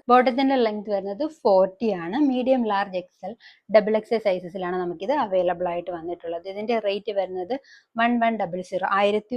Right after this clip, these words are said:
ഒരുന്നൂറ് രൂപയാണ് ഇതിന്റെ റേറ്റ് വരുന്നത്. ഇതിന്റെ ക്ലോസ് ഇതാണ്ട് ഇങ്ങനെയാണ് വരുന്നത്. നല്ല ഹെവി ആയിട്ട് മിറേഴ്സ് ഒക്കെ കൊടുത്തിട്ട് അതുകൊണ്ട് ബീഡ്സ് ഒക്കെ കൊടുത്തിട്ടുണ്ട്. കട്ട് ബീഡ്സ് ആണ് കൊടുത്തിരിക്കുന്നത്.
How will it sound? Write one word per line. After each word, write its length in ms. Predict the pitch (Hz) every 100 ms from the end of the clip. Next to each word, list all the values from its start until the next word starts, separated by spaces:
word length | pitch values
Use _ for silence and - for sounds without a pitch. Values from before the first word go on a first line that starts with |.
| 233
ഒരുന്നൂറ് 440 | 208 208 214 226
രൂപയാണ് 400 | 202 175 180 170
ഇതിന്റെ 300 | 170 180 220 269
റേറ്റ് 320 | 196 175 180
വരുന്നത്. 380 | 170 170 165 294 _
ഇതിന്റെ 280 | 247 262 269
ക്ലോസ് 520 | 226 185 185 - 202
ഇതാണ്ട് 400 | 185 185 175 185
ഇങ്ങനെയാണ് 480 | 240 208 185 170 170
വരുന്നത്. 420 | 165 165 165 180 285 - _ _ _ _ _ _ _ _ -
നല്ല 220 | 208 208
ഹെവി 360 | 214 202 190 214
ആയിട്ട് 260 | 208 190 208
മിറേഴ്സ് 440 | 196 185 180 185
ഒക്കെ 160 | 185 180
കൊടുത്തിട്ട് 520 | - 175 165 180 -
അതുകൊണ്ട് 360 | 247 202 190 185 180
ബീഡ്സ് 360 | 185 190 - -
ഒക്കെ 180 | 180 _
കൊടുത്തിട്ടുണ്ട്. 520 | - 165 180 165 185
കട്ട് 240 | 214 185
ബീഡ്സ് 260 | 175 190 175
ആണ് 140 | 160
കൊടുത്തിരിക്കുന്നത്. 680 | 170 156 170 165 156 170 165